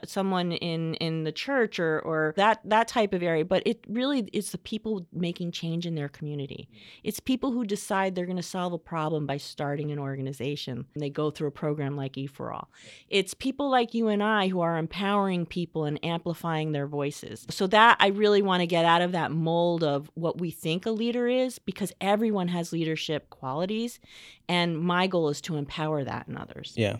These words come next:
Speaker 2: now that's fantastic. That's awesome. When they get out, so final presentation, do they stick with that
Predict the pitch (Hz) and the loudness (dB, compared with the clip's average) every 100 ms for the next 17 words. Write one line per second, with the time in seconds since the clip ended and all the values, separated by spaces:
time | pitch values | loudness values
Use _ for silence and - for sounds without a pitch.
0 | - 110 110 113 - 110 120 120 117 - | -2 2 2 2 0 0 2 2 0 -2
1 | 113 - 113 110 110 - 143 135 190 214 | -2 2 2 2 -2 -2 4 10 12 12
2 | 208 180 170 160 156 156 131 - _ _ | 12 12 12 12 12 12 8 0 _ _
3 | _ - 139 143 131 127 117 127 - 135 | _ 6 8 8 8 8 8 8 12 12
4 | 131 - - 165 180 180 165 147 139 123 | 12 6 8 12 12 12 10 10 8 8
5 | 113 - 110 147 170 139 120 139 131 135 | 8 8 6 6 2 4 12 12 12 12
6 | 127 123 120 - - - 175 185 190 196 | 12 12 10 6 4 8 8 8 8 10
7 | 202 214 202 - 185 170 208 208 - - | 12 10 6 0 4 8 10 10 6 -2